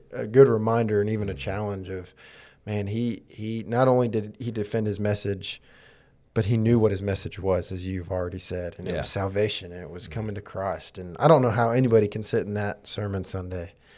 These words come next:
Speaker 1: and if they were not saved, how they could leave with not being saved. I
Speaker 2: <laughs>
Speaker 1: mean,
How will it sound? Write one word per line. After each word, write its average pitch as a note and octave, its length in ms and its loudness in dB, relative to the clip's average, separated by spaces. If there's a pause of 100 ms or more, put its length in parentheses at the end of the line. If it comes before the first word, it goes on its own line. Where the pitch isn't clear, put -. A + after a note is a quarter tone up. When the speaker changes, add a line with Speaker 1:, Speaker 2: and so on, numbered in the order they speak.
(480)
Speaker 1:
and G2+ 140 -6
if - 100 -8
they G#2+ 140 -2
were G2+ 140 -2
not G2+ 340 -4
saved, F2+ 480 -6
how F#2 160 -10
they F#2 120 -8
could - 160 -18
leave F2 480 -8 (440)
with - 160 -10
not F#2 260 -8
being D#2+ 180 -16
saved. - 380 -12 (160)
I G#2+ 120 -6
Speaker 2:
<laughs> - 0 -
Speaker 1:
mean, G2 340 -6